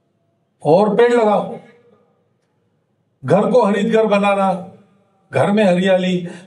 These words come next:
घर के आंगन में बगीचा और सामाजिक उपक्रमों में भी अधिक से अधिक पेड़ लगाना भी अपना चल रहा है एक उपक्रम यहाँ पे।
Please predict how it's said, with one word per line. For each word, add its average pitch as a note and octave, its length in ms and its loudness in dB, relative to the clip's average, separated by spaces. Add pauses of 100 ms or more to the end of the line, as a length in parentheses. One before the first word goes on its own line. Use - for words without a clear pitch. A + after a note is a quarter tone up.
घर E3+ 200 0
के G3+ 60 2
आंगन F#3 360 0
में G#3 160 0
बगीचा F3+ 560 0 (560)
और A#3 180 2
सामाजिक B3+ 500 0
उपक्रमों B3+ 540 -2
में C4 140 -6
भी C#4+ 160 0
अधिक C4+ 380 -2
से C#4 180 0
अधिक B3 340 -2
पेड़ A3 160 2
लगाना G3 400 0
भी G#3+ 140 -4
अपना G#3 240 -2
चल B3 160 0
रहा B3+ 200 0
है F#3+ 240 -6
एक F3 160 -2
उपक्रम E3+ 400 -4
यहाँ D3+ 200 0
पे। D3 200 -16